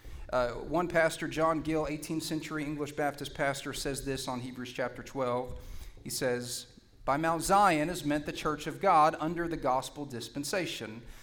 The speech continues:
to which the believing Hebrews had come. In distinction from the legal dispensation signified by Mount Sinai from which they were delivered. And it is called Mount Zion because, like it,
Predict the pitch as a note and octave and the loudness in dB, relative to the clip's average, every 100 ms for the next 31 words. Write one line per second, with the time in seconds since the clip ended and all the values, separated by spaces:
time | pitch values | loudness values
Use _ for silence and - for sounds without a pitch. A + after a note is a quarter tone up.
0 | - D#3+ D#3 D#3+ D3+ D3+ F#3 F3 E3+ E3+ | -8 -2 -2 -2 -2 -2 0 0 -2 -2
1 | G#3+ D#3+ C3 B2+ D#3+ - D3+ D3 - D#3 | -4 -2 -4 -4 -6 -8 -8 -6 -2 -2
2 | - - - - - - - - D#3+ E3 | -4 -12 -18 -20 -20 -20 -12 -4 -2 0
3 | E3+ A#3 - A3+ G#3+ G#3+ F#3+ F#3 G3+ G3 | 0 0 0 -2 -2 -2 0 0 0 0
4 | D#3+ D#3+ - B2+ B2 A#2 A2+ D3+ D3+ D3+ | -2 -4 -4 -6 -4 -4 -4 -6 -6 -4
5 | D3 C#3+ C#3+ C#3 C3+ C3 C3+ C#3+ - C3+ | -4 0 2 2 2 0 0 -2 -2 -2
6 | A#2 B2 C3 C3+ A#2+ - - C3+ G#2+ G#2+ | -2 -4 -4 -4 -4 -6 -8 -8 -8 -10
7 | A2+ C#3 G3 - G2+ G2+ - - - - | -10 -6 -4 -4 -6 -12 -12 -16 -18 -8
8 | - D3 D3 - F3 D#3 D#3 D#3 C#3+ C#3+ | -2 -2 -2 2 4 4 4 2 2 4
9 | G#3 G#3+ C#3+ D3 F3+ E3 - F3+ F3 C3+ | 4 4 2 0 -4 -6 0 2 2 2
10 | C#3+ F#3+ - C3+ D3 - - | 4 4 4 -4 -4 -4 -10